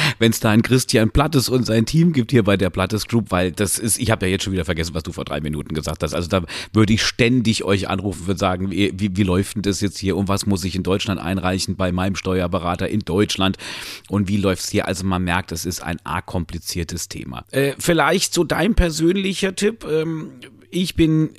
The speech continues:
nicht Resident, also ich habe meinen Wohnsitz, meine Ansässigkeit in Deutschland, habe eine Immobilie auf Mallorca, möchte diese Immobilie, ich nenne es mal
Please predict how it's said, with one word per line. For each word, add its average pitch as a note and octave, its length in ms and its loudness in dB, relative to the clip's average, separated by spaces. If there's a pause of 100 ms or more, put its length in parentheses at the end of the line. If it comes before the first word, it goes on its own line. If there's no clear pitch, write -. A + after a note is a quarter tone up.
(120)
nicht D3+ 400 4
Resident, G3+ 640 0
also B2 180 -2
ich A#2+ 100 -4
habe C3 180 -4
meinen G#2 280 0
Wohnsitz, F#3 920 4
meine F2+ 220 -10
Ansässigkeit B2+ 760 -2
in F2 80 -6
Deutschland, C#3+ 420 0
habe - 200 -6
eine G2 140 -4
Immobilie C3 720 -2
auf - 260 -4
Mallorca, F#2+ 880 0 (440)
möchte D#3 520 4
diese G2+ 320 -4
Immobilie, D3 680 0
ich B2 200 -4
nenne B2 240 2
es A2+ 200 -2
mal G2+ 440 2